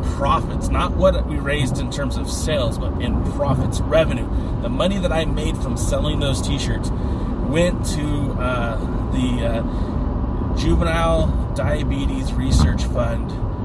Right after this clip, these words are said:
And I was very proud to know that the Alliance blog, alliance dash wrestling dot com, was able to raise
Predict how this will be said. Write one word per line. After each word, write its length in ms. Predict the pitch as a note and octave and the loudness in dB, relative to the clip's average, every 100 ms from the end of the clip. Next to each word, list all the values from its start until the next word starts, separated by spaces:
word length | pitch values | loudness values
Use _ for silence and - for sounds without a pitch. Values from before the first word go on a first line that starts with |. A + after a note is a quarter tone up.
| - - - - - | -2 0 0 0 2
And 100 | C3+ | 4
I 120 | D#3 | 4
was 180 | D3 - | 4 0
very 380 | D#3+ D3+ D#3 D#3 | 0 4 4 2
proud 520 | - D3+ C#3+ C#3 - | 0 0 2 0 0
to 100 | C#3 | 0
know 240 | C3 C3 | 0 0
that 400 | B2 A#2+ - - | 0 -2 -2 0
the 100 | - | 0
Alliance 640 | B2 - C3+ A#2+ - - - | 0 2 2 2 2 2 2
blog, 380 | - - A#2+ A#2+ | 2 2 2 2
alliance 520 | - - - - - | 4 4 2 2 2
dash 280 | B2+ B2+ - | 4 2 2
wrestling 360 | B2+ - C3 | 4 4 2
dot 200 | B2+ A#2+ | 0 0
com, 240 | - C#3 A#2+ | 0 0 2
was 140 | A#2 | 2
able 200 | C3 A#2+ | 2 2
to 60 | B2+ | 0
raise 340 | B2 B2 A#2+ | 0 0 0